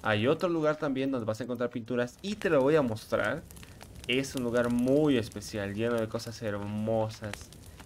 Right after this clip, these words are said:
Lleno de un... Bueno, donde se encuentra un ítem que es bastante bueno. Así que atento al siguiente capítulo, no te lo vayas a perder.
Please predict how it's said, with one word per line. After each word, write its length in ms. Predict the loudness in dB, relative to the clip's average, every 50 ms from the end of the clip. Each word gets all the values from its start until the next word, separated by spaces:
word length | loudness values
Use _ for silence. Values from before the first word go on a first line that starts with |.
| -20 -20 -20 -20 -18 -12
Lleno 340 | -6 0 2 2 4 4 4
de 100 | 4 2
un... 140 | 2 0 -2 -6 -14 -18 -20 -20 -18 -6 0
Bueno, 240 | 2 2 2 2 0 -6 -12 -16 -14 -12
donde 440 | -8 -2 2 2 2 4 2 0
se 120 | -2 -6 -8
encuentra 360 | -6 -4 -4 -4 -2 -2 -2
un 120 | 0 0
ítem 400 | 0 -2 -2 -4 -4 -4 -4 -8 -14 _ _ _ -20 _ _ _ _ _ _ -20 -20 -20 -20 -18 -14 -8
que 80 | -6 -6
es 60 | -4
bastante 480 | -4 -4 -4 -2 0 0 0 0 0
bueno. 460 | 0 2 2 4 4 2 2 0 -4 -8 -14 -16 -18 -20 -20 -20 -20 -20 -20 -18
Así 140 | -16 -16 -14
que 180 | -10 -8 -8 -8 -8 -10 -12 -14 -14 -16 -16 -16 -18 -20 -20 -18 -18 -20 -20 -14 -6
atento 480 | -4 -4 -4 -2 -4 -6 -6 -4 -4 -4
al 120 | -4 -4 -6
siguiente 340 | -8 -8 -8 -8 -6 -6 -6
capítulo, 400 | -6 -6 -6 -8 -8 -8 -8 -8
no 200 | -6 -8 -8 -8
te 100 | -8 -10
lo 60 | -8
vayas 240 | -8 -8 -10 -10 -12
a 40 |
perder. 380 | -10 -10 -10 -8 -8 -10 -10 -10